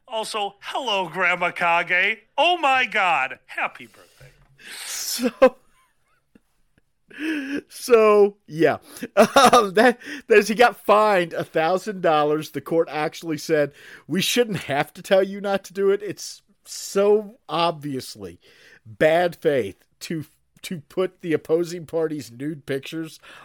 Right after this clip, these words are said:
Speaker 2: on the public docket, no matter how relevant they are, without sealing them. Uh, it's bad faith. We're sanctioning you a thousand dollars for it.
Speaker 1: Oh, my God. Oh, my God.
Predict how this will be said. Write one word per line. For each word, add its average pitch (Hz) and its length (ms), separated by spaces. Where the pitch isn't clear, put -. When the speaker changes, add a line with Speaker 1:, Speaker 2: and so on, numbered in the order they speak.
Speaker 2:
on 160 180
the 151 80
public 165 440
docket, 139 440
no 147 80
matter 139 360
how 139 220
relevant 151 520
they 160 120
are, 156 200
without 139 360
sealing 113 480
them. 95 220
Uh, 135 240
it's 143 160
bad 165 360
faith. 147 300
We're 143 100
sanctioning 143 540
you 120 140
a - 40
thousand 98 400
dollars 82 400
for 73 320
it. - 60
Speaker 1:
Oh, 151 200
my 147 340
God. 143 540
Oh, 151 240
my 143 280
God. 131 500